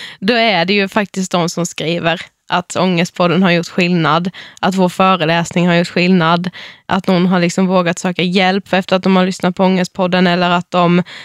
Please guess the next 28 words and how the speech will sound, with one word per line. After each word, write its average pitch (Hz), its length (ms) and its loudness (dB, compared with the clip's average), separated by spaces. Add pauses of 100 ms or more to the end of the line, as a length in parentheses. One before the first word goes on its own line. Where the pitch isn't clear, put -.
(360)
känner 196 360 0
liksom 185 300 0
att 175 140 0
de 185 240 4
har 180 300 2 (200)
mått 196 400 0
så 202 360 0
dåligt 190 520 0
och - 180 -2
att 190 180 0 (100)
ingen 196 300 2
psykolog 185 680 0
har 180 200 0
hjälpt 175 440 -2
dem 170 280 4
någonsin 185 720 2 (180)
och 185 140 -4
att 185 120 0
vi 180 480 0
är 196 120 0
bättre 185 340 -2
än 175 120 0
alla 175 280 0
psykologer 165 540 0
de 165 140 2
någonsin 170 260 0
har 160 80 2
träffat. - 600 -4